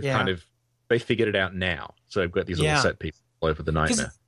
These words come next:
Speaker 1: it really does make it feel more alive. Like, it, it doesn't feel like it's made just for you. Um,
Speaker 2: Yeah.
Speaker 1: the way some areas of the game do, where it's like, it's just,
Speaker 2: 'Cause, like,
Speaker 1: everything's just
Speaker 2: yeah.
Speaker 1: waiting for me to show up and kill it.
Speaker 2: I was, I was so confused the first time I played it,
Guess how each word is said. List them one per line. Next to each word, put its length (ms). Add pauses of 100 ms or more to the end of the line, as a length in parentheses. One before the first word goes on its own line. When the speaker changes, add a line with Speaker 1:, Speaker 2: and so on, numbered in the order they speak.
(240)
Speaker 1:
it 140
really 220
does 160
make 180
it 140
feel 280
more 340
alive. 520
Like, 160
it, 160
it 140
doesn't 280
feel 220
like 160
it's 180
made 360
just 240
for 180
you. 440 (640)
Um, 340
Speaker 2:
Yeah. 140
Speaker 1:
the 60
way 220
some 240
areas 380
of 80
the 60
game 240
do, 200
where 140
it's 120
like, 160
it's 180
just, 80
Speaker 2:
'Cause, 100
like, 80
Speaker 1:
everything's 200
just 100
Speaker 2:
yeah. 120
Speaker 1:
waiting 160
for 100
me 80
to 80
show 140
up 100
and 120
kill 180
it. 160 (200)
Speaker 2:
I 200
was, 220
I 120
was 180
so 200
confused 560
the 60
first 260
time 120
I 80
played 360
it, 140